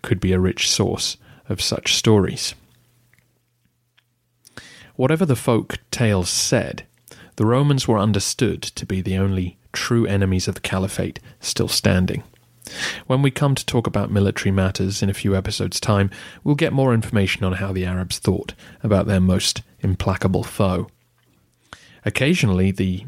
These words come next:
Arab historians display a pretty solid grasp of Byzantine politics. One ninth century geographer says that the emperor maintains power over the military and taxation,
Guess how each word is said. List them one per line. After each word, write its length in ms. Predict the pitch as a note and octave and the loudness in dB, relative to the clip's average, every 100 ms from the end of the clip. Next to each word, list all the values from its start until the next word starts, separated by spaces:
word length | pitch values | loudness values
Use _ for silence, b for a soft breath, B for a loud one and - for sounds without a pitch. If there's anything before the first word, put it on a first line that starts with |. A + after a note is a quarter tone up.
| D3+ | -8
Arab 300 | G#2 G#2+ G#2 | 0 2 2
historians 520 | A2+ - A2+ G#2 G2+ | 0 0 2 2 0
display 440 | - A2 - A2+ G#2 | -2 -2 0 2 4
a 60 | |
pretty 340 | G2 C3 A#2 G#2+ | 2 0 0 -2
solid 500 | - - C3 D3+ F2+ | 0 0 2 2 0
grasp 460 | F2 G#1 - - | -2 -2 -4 -4
of 160 | G2+ - | -4 -2
Byzantine 440 | G2 G#2 F#2 G2 | 0 0 0 0
politics. 640 | F#2+ A#2+ A#2 - - - - B B B B B | 2 2 2 0 -6 -10 -14 B B B B B
One 340 | G#2 A2 G#2+ G2+ | 0 2 4 4
ninth 300 | G#2 C3+ - | 2 2 -2
century 500 | - F#2+ F#2 - F#2 | 0 0 0 -2 -2
geographer 680 | F#2 G2 A#2+ A2+ - F#2 B B B | 0 2 2 2 0 -2 B B B
says 380 | - A#2+ A2 - | -4 0 2 0
that 140 | A2 | 0
the 120 | G#2 | 0
emperor 420 | A2 F#3+ E3+ C3+ | 2 2 2 2
maintains 600 | A#2+ A2+ A2+ - G#2+ F#2+ - | 2 4 2 2 2 2 0
power 480 | - C#3+ D3+ D3 G2 | 0 2 2 2 2
over 280 | F#2+ F2+ | 0 0
the 100 | F2+ | -4
military 560 | F#2 G#2+ C#3 - B2 B2 B B - | -2 0 0 0 0 0 B B -8
and 180 | F#2+ - | -8 -6
taxation, 760 | - - - B2 A#2+ A#2 A2 | -8 -6 0 2 2 2 0